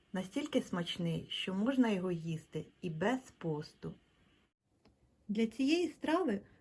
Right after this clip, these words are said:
потрібно взяти двісті грам сирого, очищеного від скір-, від шкірки арахісу. Добре його промити під проточною водою і покласти у блендер.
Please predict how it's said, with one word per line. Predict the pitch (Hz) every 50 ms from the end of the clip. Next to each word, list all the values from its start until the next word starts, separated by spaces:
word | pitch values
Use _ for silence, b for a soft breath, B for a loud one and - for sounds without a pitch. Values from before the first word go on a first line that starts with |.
| b b
потрібно | - 214 208 - 302 320 294 269 262 220
взяти | 170 190 190 214 254 294 - - 254
двісті | 190 165 202 247 269 277 - - 247
грам | 208 185 214 208 208 220 220 226
сирого, | - - - 240 226 190 180 175 175 180 180 247 285 294 294 B B B B B
очищеного | 196 190 - - 254 269 262 - - 285 262 247 240 254 254 247
від | 208 190 160 -
скір-, | - - - 208 226 233 - -
від | 190 202 -
шкірки | - - - - 226 233 233 - 247 247 -
арахісу. | 214 208 196 180 156 156 - - 185 160 - - - 165 - B B B B B B B B B
Добре | 170 254 302 285 - 294
його | 269 240 208 240 233
промити | 233 - 214 214 208 190 180 175 170 - 208
під | 208 - 233 233 -
проточною | - 247 247 247 262 262 247 - - 254 254 254
водою | 240 262 226 214 262 269 277 269 262 - -
і | 247 320
покласти | 311 - 294 294 - 220 240 247 - - - 247
у | 233
блендер. | 202 196 190 180 165 160 165 160 160 160